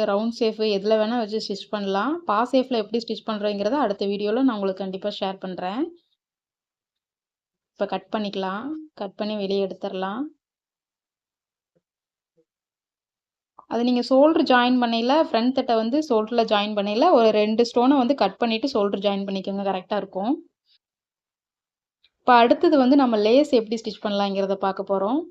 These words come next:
லேஸ் வந்து மார்க்கெட்ல நிறைய லேஸ் அவைலபிள் இருக்கு. ஸ்டோன் செயினுக்கு எந்த லேஸ் வந்து வச்சா கரெக்டா இருக்கும், பிளவுஸுக்கு தகுந்த மாதிரி,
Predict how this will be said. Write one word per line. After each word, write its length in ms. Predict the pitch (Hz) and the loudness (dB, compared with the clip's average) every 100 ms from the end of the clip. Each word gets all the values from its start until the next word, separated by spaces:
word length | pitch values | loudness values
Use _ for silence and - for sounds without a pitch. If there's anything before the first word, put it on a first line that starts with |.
| _ 226 | _ -4
லேஸ் 320 | 208 226 320 | 2 4 4
வந்து 180 | 311 294 | 6 4
மார்க்கெட்ல 440 | 285 240 240 247 254 | 6 4 2 0 0
நிறைய 260 | 226 202 226 | 0 0 2
லேஸ் 220 | 220 226 | 0 0
அவைலபிள் 420 | 208 208 208 202 | 0 0 -2 -2
இருக்கு. 300 | 196 196 208 277 349 - _ _ _ | -4 -4 0 0 -2 -10 _ _ _
ஸ்டோன் 360 | - 247 254 294 | -4 2 4 4
செயினுக்கு 420 | 285 269 262 294 330 | 4 4 2 2 0
எந்த 220 | 214 220 262 | 0 2 2
லேஸ் 260 | 247 240 | 2 2
வந்து 200 | 233 226 | -2 0
வச்சா 240 | 220 202 226 | 0 0 0
கரெக்டா 340 | 226 202 202 | 0 -2 -2
இருக்கும், 280 | 208 196 294 | -2 0 2
பிளவுஸுக்கு 440 | 220 202 226 233 214 | 2 2 0 -4 -2
தகுந்த 300 | 202 202 196 | 0 0 -2
மாதிரி, 260 | 196 202 | -2 0